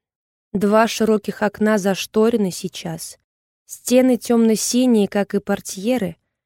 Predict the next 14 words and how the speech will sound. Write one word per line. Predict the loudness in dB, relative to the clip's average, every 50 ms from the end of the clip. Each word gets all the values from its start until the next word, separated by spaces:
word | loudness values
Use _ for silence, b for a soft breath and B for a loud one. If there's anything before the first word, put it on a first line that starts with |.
| _ _ _ _ _ -6
как | -2 0 0
и | 2
покрывало | 2 0 2 2 4 4 6 6 6 6 4
на | 4 2 0
кровати, | 2 0 2 2 2 2 0 -2 -4 -8 -10 -12 -14 _ _ _ _ _ _
как | -4 -2 -2 -2
и | 0
ковёр. | 2 2 2 4 4 4 2 2 -2 -6 _ _ _ _ _ _ _ _ _ _ 0
У | 2
одной | 2 4 4 4 4 6 6 4
из | 4 0
стен | 0 2 4 4 4
замечаю | 4 4 4 4 4 2 2 0 0 0 0
камин, | 0 0 2 2 4 2 2 0 -4